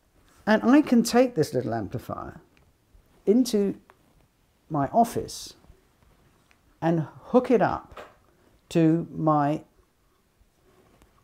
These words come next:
monitors, my desktop monitors, because I've got a pair of vintage Rogers fifteen ohm L S three five As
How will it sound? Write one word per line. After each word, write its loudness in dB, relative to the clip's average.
monitors, 0
my -8
desktop -2
monitors, -6
because 0
I've 6
got 4
a -2
pair 0
of -8
vintage 2
Rogers 4
fifteen 2
ohm -4
L 2
S 0
three -2
five -2
As -6